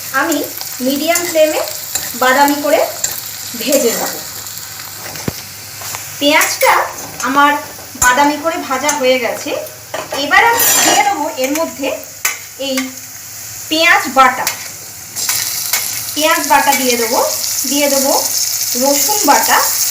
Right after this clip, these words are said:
এবং দিয়ে দেবো আদা বাটা। দিয়ে রসুন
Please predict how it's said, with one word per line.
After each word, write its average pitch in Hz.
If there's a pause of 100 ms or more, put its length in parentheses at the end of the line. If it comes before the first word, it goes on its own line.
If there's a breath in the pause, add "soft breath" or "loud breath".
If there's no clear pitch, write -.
(120)
এবং 269 (420)
দিয়ে 285
দেবো 294 (420)
আদা 262
বাটা। - (1500)
দিয়ে 403 (1080)
রসুন 330